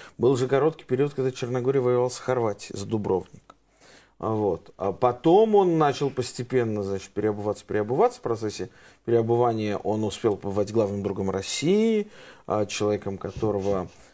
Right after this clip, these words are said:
а, мы помним, кто, да, господин Дерипаска, как, а, говорят,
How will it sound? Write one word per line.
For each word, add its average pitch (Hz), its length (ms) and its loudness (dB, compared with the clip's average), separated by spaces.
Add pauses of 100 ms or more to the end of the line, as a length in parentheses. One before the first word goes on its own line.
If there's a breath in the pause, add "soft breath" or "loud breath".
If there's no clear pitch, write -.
(140)
а, 101 460 0
мы 123 140 0
помним, 131 420 2
кто, 113 460 2 (200)
да, 170 380 0
господин 107 300 -6
Дерипаска, 113 640 -4
как, - 340 -16 (400 soft breath)
а, 80 260 -4
говорят, 92 400 -4